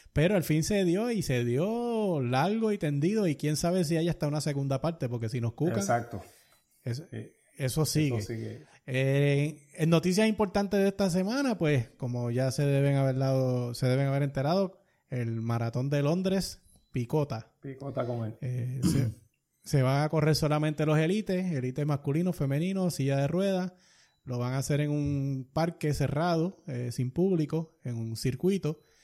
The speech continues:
Speaker 1: Eh, y la, la noticia más importante, quizás aparte de eso, es que se va a dar el, el, el, el reto de Kipchoge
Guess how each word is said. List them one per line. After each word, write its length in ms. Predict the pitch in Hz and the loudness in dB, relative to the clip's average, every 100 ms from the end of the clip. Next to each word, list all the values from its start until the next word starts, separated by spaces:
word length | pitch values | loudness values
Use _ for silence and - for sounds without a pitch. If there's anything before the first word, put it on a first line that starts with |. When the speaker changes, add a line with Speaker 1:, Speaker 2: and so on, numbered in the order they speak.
| _ _ - | _ _ -12
Speaker 1:
Eh, 400 | 131 117 113 113 | -4 -2 -2 -2
y 40 | 117 | 0
la, 340 | 123 117 - _ | 0 -2 -4 _
la 180 | 135 120 | -6 -4
noticia 340 | 120 117 123 | -2 -2 0
más 140 | 156 151 | 0 0
importante, 680 | 143 143 143 143 143 135 127 | 0 -2 -2 -2 0 0 0
quizás 260 | 127 135 135 | -2 0 0
aparte 300 | 135 131 135 | 0 0 0
de 120 | 143 | 0
eso, 160 | 151 | 0
es 60 | 160 | 0
que 260 | - 135 117 | -2 -2 -2
se 140 | 117 | -2
va 140 | 110 117 | -2 -2
a 20 | |
dar 180 | 123 127 | -2 -2
el, 360 | 120 110 107 _ _ - _ _ - | -2 -4 -8 _ _ -20 _ _ -10
el, 420 | 120 110 107 113 | -2 -2 -2 -6
el, 180 | 107 117 | -8 -6
el 100 | 127 | -4
reto 440 | 117 127 139 143 | 0 2 2 2
de 200 | 131 127 | 2 0
Kipchoge 840 | 120 117 - 127 131 135 127 117 | 0 -4 0 2 2 2 0 0